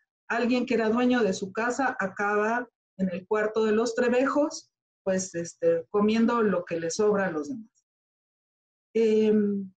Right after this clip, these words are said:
tienen derecho a una vida digna, esto es, que las familias tengan elementos para poder asistirlos si no se pueden desplazar, si necesitan silla de ruedas,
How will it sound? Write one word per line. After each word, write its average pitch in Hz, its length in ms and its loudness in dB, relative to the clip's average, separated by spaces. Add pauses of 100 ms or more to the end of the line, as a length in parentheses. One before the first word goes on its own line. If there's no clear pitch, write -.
tienen 349 320 2
derecho 277 340 0
a 294 40 4
una 262 180 6
vida 233 260 2
digna, 240 640 0
esto 233 380 0
es, 220 420 0 (340)
que 220 140 0
las 196 260 -2
familias 262 720 4
tengan 254 400 4
elementos 226 560 2
para 190 260 -6
poder 214 260 2
asistirlos 254 840 0
si 220 100 -2
no 208 120 -2
se 208 120 -6
pueden 214 260 0
desplazar, 175 600 -6
si 220 120 -4
necesitan 196 600 -6
silla 190 260 -4
de 165 140 -4
ruedas, 214 520 0